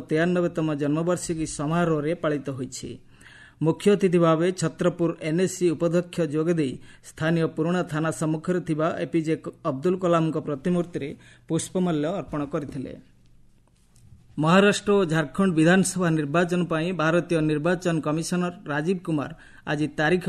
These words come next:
ଘୋଷଣା କରିଛନ୍ତି। କମିଶନଙ୍କ ସୂଚନା ଅନୁସାରେ ମହାରାଷ୍ଟ୍ରରେ ଦୁଇଶହ ଅଠାଅଶୀ ବିଧାନସଭା ଆସନ ପାଇଁ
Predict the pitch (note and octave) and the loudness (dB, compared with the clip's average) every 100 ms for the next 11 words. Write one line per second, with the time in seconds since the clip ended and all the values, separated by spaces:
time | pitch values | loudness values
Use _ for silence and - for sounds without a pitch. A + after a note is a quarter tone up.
0 | E3+ D#3 C#3+ D#3 D#3+ C3+ - A#2 - - | 0 0 -2 -4 -4 -6 -8 -10 -10 -14
1 | - _ _ _ - - _ _ E3 F#3 | -14 _ _ _ -20 -20 _ _ 2 4
2 | G3 G3 F#3 E3+ - D3 G3 G3 E3+ - | 4 4 4 2 -2 0 2 2 0 -2
3 | D3+ F#3 E3+ D#3+ F#3 E3+ - F#3 G3+ E3 | -2 -2 0 2 2 0 -2 -4 -2 0
4 | E3 - D#3 C#3+ D3+ F3+ F#3 F3 E3 D#3 | 0 0 -4 -2 -4 0 -2 0 -2 0
5 | F3 F#3 F3 E3 D3 D3+ F3 E3 D#3 | 0 0 -2 -2 -2 -4 -4 -2 -4